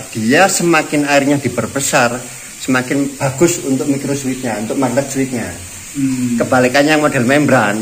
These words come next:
Speaker 1: Jadi enaknya model magnet itu kalau tekanan air memang apa, nggak seberapa kencang, justru malah nggak dicekik gitu loh. Kalau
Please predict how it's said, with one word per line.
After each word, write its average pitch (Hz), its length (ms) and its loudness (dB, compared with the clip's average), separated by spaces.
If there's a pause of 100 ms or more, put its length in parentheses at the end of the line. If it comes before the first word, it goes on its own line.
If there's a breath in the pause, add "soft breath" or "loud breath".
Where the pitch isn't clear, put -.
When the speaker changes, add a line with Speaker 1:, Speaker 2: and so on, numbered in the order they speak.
(380)
Speaker 1:
Jadi 98 240 -6
enaknya 151 440 2
model 151 500 -2
magnet 131 340 0
itu 143 200 -8
kalau 147 240 -2
tekanan 143 480 0
air 139 260 2 (300)
memang 139 360 -4
apa, 147 180 -4 (440)
nggak 117 180 -2
seberapa - 400 -2
kencang, 120 560 -2 (160)
justru 117 220 -6
malah 156 200 2
nggak 120 200 -2
dicekik 156 520 -2
gitu 131 160 -4
loh. 95 160 -8
Kalau 117 160 -4